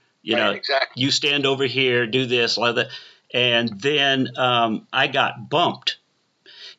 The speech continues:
Speaker 1: and I never got booked back on. And I ran into Macaulay several years later, right? Well, before he died, you know, he w-, at the Improv, and he was
Speaker 2: Which is,
Speaker 1: like,
Speaker 2: by the way, the best time to run into someone.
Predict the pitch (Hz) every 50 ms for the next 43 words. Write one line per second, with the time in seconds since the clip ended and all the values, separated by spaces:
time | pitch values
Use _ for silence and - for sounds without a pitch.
0 | - - 127 127 120 120 117 113 110 - - _ _ _ _ _ _ _ _ _
1 | _ _ - 117 123 135 147 156 143 135 123 127 131 117 - - - - 143 139
2 | - - - - 131 127 117 120 - 131 131 135 127 - - - - - _ _
3 | _ _ _ _ _ - 120 123 127 131 151 160 156 151 151 151 147 139 131 123
4 | 113 110 - - 139 139 151 147 127 117 113 - - - - - - - 131 131
5 | 127 123 123 123 127 123 113 113 117 120 131 123 110 98 104 110 - - 120 120
6 | 117 104 95 104 - 131 127 117 117 104 98 117 117 117 110 90 87 87 - 98
7 | 101 92 90 95 - _ - - _ - - 131 135 131 117 - - 123 110 -
8 | 117 127 135 131 131 131 120 110 107 104 101 107 101 117 117 - 113 107 104 -
9 | - 151 151 147 143 135 143 147 143 123 117 113 _ - - 143 147 - 139 123
10 | 117 - - 123 123 120 120 - 123 113 113 113 113 117 120 117 - 117 - -
11 | 107 110 - - -